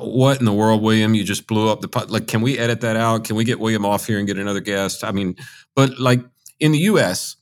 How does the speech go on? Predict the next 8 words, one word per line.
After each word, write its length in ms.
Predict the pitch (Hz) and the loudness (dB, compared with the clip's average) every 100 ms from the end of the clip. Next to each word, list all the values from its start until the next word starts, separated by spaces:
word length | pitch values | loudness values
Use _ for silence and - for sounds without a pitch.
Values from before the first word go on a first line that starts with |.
| _ _ _ _ _ _ _ _ - | _ _ _ _ _ _ _ _ 0
you 180 | 123 131 | 2 4
had 200 | 131 123 | 4 2
a 40 | |
season 800 | - - 135 135 131 107 107 101 117 | 0 2 2 4 2 0 0 -2 0
after 240 | 113 131 | 0 0
World 220 | 113 113 | 0 0
War 140 | 101 92 | 0 -2
Two, 600 | - 185 156 95 107 | -4 -2 0 0 -2